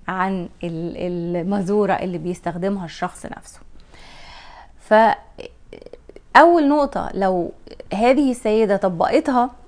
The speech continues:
على حياتها، يبقى لازم تفكر: هل أنا بقيم نجاحي أو بقيم النجاح بشكل عام بنفس الطريقة اللي زوجي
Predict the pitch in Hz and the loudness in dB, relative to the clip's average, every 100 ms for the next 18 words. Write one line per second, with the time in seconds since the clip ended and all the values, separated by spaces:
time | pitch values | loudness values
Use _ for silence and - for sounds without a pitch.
0 | - 170 180 180 196 226 302 311 339 220 | -6 -2 -2 -2 2 2 0 -2 -2 0
1 | 196 202 247 294 285 254 208 226 220 - | 0 2 2 2 0 -2 -2 -2 -2 -8
2 | - - - 226 285 370 - 190 220 175 | -12 -14 -8 2 4 4 2 0 0 -2
3 | 147 - 233 240 254 233 220 196 190 208 | -6 -2 2 2 2 -2 -2 -4 -2 0
4 | 220 214 - 175 - - - - 170 175 | 0 -2 -8 -10 -12 -20 -20 -14 -10 -8
5 | 175 - 226 262 220 202 196 185 202 196 | -6 0 2 2 -2 -4 -6 -4 -4 -4
6 | 185 - 185 - 160 190 180 170 165 175 | -8 -8 -8 -6 -6 -6 -8 -10 -8 -6
7 | 220 - 185 - 175 185 180 - - - | -6 -8 -12 -10 -8 -6 -6 -8 -14 -18
8 | - - - 190 175 165 190 226 196 175 | -20 -10 -4 -4 -4 -4 0 0 -2 -6